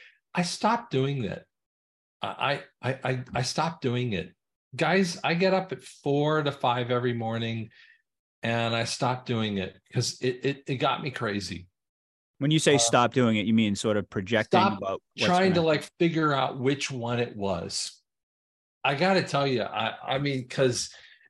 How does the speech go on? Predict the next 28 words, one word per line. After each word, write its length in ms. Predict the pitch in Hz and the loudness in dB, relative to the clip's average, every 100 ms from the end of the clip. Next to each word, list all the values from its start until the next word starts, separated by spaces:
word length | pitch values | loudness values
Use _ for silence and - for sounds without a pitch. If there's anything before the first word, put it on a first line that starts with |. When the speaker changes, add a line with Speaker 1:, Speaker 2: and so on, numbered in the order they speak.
| _ | _
Speaker 1:
it 140 | 151 185 | 2 4
makes 340 | 202 202 - | 4 4 2
me 200 | 170 165 | 2 2
absolutely 580 | 135 139 147 - 139 117 | 0 -4 -2 -2 -2 0
crazy. 320 | 120 113 113 | -2 -2 -4
You 160 | 120 196 | 0 0
should 320 | - 262 214 | 0 -2 -2
see, 220 | - 139 | -4 -6
you 180 | 131 180 | -2 -2
should 200 | - 285 | -2 -4
have 80 | - | -4
seen 240 | - 139 | -2 0
me 100 | 147 | 0
this 240 | 101 90 - | 0 -4 -4
weekend. 400 | 104 - 80 80 | -6 -4 -8 -6
I 140 | 110 | -4
was 240 | 202 180 120 | -2 -2 -2
not 300 | 107 110 110 | -4 -2 -4
a 60 | |
happy 360 | 98 101 95 95 | -4 -6 -8 -12
camper. 560 | - 92 85 85 - _ _ _ _ _ _ - | -8 -6 -6 -8 -14 _ _ _ _ _ _ -6
Um, 560 | 101 101 98 95 90 87 _ _ _ _ _ _ - | -4 -2 -2 -4 -6 -10 _ _ _ _ _ _ -2
um, 460 | 113 110 107 101 - | 0 0 0 -4 -6
y-, 120 | 151 151 | -8 -2
you 80 | 160 | 0
know, 300 | 151 147 - | 2 2 0
I 80 | 151 | -2
mean, 300 | 165 156 | -2 -4